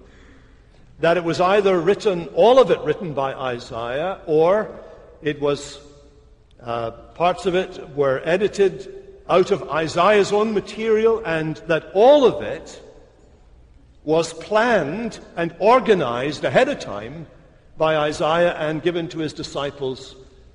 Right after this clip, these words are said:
to put together, perhaps after his death. That is parts of it. But that all of the material, all of the substantial material of this book, all of it comes from Isaiah. And I, I'm saying that for some reasons. Well, first of all,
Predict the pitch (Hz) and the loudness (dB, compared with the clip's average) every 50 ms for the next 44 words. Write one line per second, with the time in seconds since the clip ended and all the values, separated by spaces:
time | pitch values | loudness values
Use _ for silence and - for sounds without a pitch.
0 | - - - 113 - - 151 147 - 156 127 143 131 127 123 120 120 117 107 - | -20 -14 -14 -10 -6 -6 -6 -6 -6 -8 -4 -4 -4 -2 -2 -4 -6 -6 -10 -16
1 | - - - - - 113 123 120 - - 131 120 113 - - 127 110 110 101 - | -20 -20 -20 -18 -12 -10 -10 -10 -8 -6 -6 -6 -6 -8 -8 -10 -10 -10 -10 -16
2 | - - - 135 127 - 185 185 151 107 - - 143 135 127 - - - 160 143 | -18 -6 -4 -4 -4 0 0 0 0 0 -2 -2 -2 -2 -2 -6 -8 -6 -6 -6
3 | 117 - - - 98 - - - - _ _ _ - _ 165 156 - 180 165 - | -6 -8 -14 -20 -20 -20 -20 -20 -20 _ _ _ -10 _ -4 -4 -2 -2 -6 0
4 | - 220 240 277 294 294 254 233 277 254 247 - - - 254 240 226 196 151 110 | 4 6 6 8 8 6 4 2 0 -2 -2 -4 -6 -8 -4 0 2 2 2 2
5 | 104 139 196 233 240 226 214 - - 208 - - - - 185 196 214 214 - - | 0 0 0 0 -2 -6 -10 -8 -8 -10 -10 -10 -6 -4 -2 -2 -2 -4 -8 -10
6 | 196 165 147 135 - - 170 147 143 127 110 98 95 92 104 107 - - - 95 | -10 -10 -10 -12 -14 -12 -12 -10 -10 -10 -10 -12 -14 -18 -20 -20 -20 -20 -20 -20
7 | - - - - _ - _ _ _ _ _ _ 175 208 240 226 185 123 - - | -20 -20 -20 -20 _ -20 _ _ _ _ _ _ 0 2 4 2 2 0 -4 -10
8 | - - - - - - - - - - - - 165 151 147 147 131 - - - | -14 -16 -20 -20 -20 -20 -20 -20 -20 -20 -8 -4 -4 -4 -4 -6 -10 -12 -8 -6
9 | 139 117 113 110 101 - - - - - - 131 143 143 139 170 214 214 202 170 | -6 -6 -6 -8 -12 -18 -20 -20 -20 -14 -6 -4 -4 -4 -2 0 0 0 2 0
10 | 139 123 156 156 160 160 160 151 - - - - - 156 147 - - 185 175 175 | -2 -4 -4 -4 -2 -4 -4 -6 -10 -14 -20 -18 -16 -16 -14 -8 -4 -4 -4 -2
11 | 160 139 139 143 135 - 165 - - - 143 127 123 120 117 113 160 190 185 - | -4 -4 -6 -8 -8 -10 -14 -12 -10 -10 -10 -10 -12 -16 -16 -10 -10 -8 -8 -10
12 | - - - - - - - 143 143 - 208 214 - - 214 143 110 107 98 104 | -12 -16 -20 -20 -20 -20 -20 -20 -6 -4 -4 -4 -4 -8 -12 -12 -12 -12 -14 -14
13 | 135 180 | -14 -14